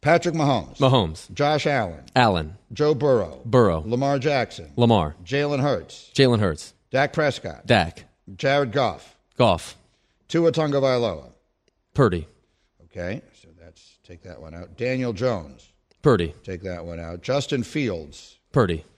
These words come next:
Speaker 1: Take that one out. Jordan Love.
Speaker 2: Love.
Speaker 1: C J Stroud.
Speaker 2: Stroud.
Speaker 1: Uh, Trevor Lawrence.
Speaker 2: Trevor.
Speaker 1: Josh Herbert.
Speaker 2: Uh, Justin Herbert.
Speaker 1: Uh, what did I say?
Speaker 2: Josh.
Speaker 1: Jo-, sorry, Justin Herbert. Uh, and then Kyler Murray.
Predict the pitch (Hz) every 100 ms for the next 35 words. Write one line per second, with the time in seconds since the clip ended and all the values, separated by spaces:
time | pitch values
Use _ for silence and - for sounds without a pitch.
0 | _ _ _ 80 82 117 110 92 82 80
1 | 131 143 139 135 135 90 78 - _ _
2 | 117 87 82 - _ _ _ _ - 147
3 | 143 131 - 143 120 80 67 _ _ -
4 | 131 90 78 - _ _ _ - 117 110
5 | - 160 151 147 139 117 85 - - -
6 | _ _ _ - 110 85 - _ _ _
7 | 131 131 123 156 143 107 - - - _
8 | _ _ - 135 123 147 127 113 85 -
9 | _ _ - 110 - 123 113 104 90 85
10 | 73 _ 135 87 80 135 104 147 117 87
11 | 143 135 120 113 82 76 _ _ _ _
12 | _ - 120 123 139 143 131 139 139 127
13 | 113 90 69